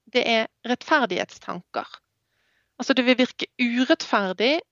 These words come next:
om man skal bli erstatningsansvarlig for noe som man ikke er årsak til. Ja, så det er det, eh, eh, rettslige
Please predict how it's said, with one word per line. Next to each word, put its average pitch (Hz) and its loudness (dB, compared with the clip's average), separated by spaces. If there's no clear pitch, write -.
om 247 0
man 214 0
skal 208 -6
bli 208 -2
erstatningsansvarlig 180 -4
for 190 -8
noe 180 -2
som 185 -2
man 185 0
ikke - -4
er 190 -2
årsak - 0
til. - -8
Ja, 160 2
så - 0
det 254 4
er 233 2
det, 180 -2
eh, 180 -6
eh, 180 -2
rettslige 202 4